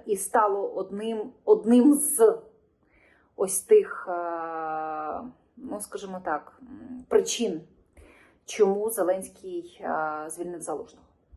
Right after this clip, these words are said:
Дивіться, чи буде посилення мобілізації? Однозначно буде. Жорсткі дії почнуть діяти. Те, що не пропускав Залужний,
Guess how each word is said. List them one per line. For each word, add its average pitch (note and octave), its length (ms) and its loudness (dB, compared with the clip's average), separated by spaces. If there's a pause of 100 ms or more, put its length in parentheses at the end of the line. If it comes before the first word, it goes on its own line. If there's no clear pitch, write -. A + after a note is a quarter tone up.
(640)
Дивіться, A#3+ 360 6
чи - 200 -6
буде B3 320 0
посилення B3 500 2
мобілізації? F#3+ 720 -8 (440)
Однозначно A3+ 680 2
буде. - 280 -12 (300)
Жорсткі G#3+ 540 4
дії A3 560 -2
почнуть G3+ 560 -6
діяти. E3+ 440 -6 (960)
Те, C4+ 180 6
що C4 260 0
не A#3+ 120 4
пропускав A3+ 460 2
Залужний, B3+ 640 -2